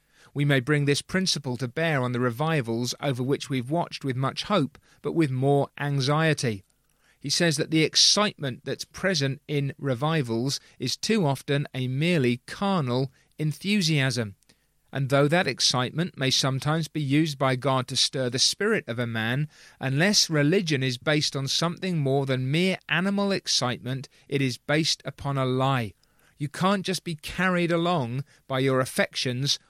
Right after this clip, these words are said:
or emotions. Take care of any religion which merely tickles your fancy, excites your passions, or stirs your blood. True grace penetrates the very core of our nature.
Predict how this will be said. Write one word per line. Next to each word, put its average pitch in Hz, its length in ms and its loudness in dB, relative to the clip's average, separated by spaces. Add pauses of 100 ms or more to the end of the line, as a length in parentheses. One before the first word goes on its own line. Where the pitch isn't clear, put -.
(160)
or 147 300 4 (160)
emotions. 139 800 0 (400)
Take 156 300 -2
care 175 560 0
of 139 160 -8 (100)
any 196 220 0
religion 139 580 2 (220)
which 139 220 -8
merely 139 240 0
tickles 196 440 -2
your 185 100 0
fancy, 117 580 -4 (200)
excites - 560 0
your 190 80 0
passions, 113 640 -6 (160)
or 120 120 -8
stirs 147 500 2
your 135 100 0
blood. 113 360 -4 (500)
True 208 340 0
grace 127 400 0
penetrates 139 640 -2
the 139 80 -6
very 127 240 0
core 120 600 0 (280)
of 131 180 -2
our 127 140 0
nature. 123 480 -4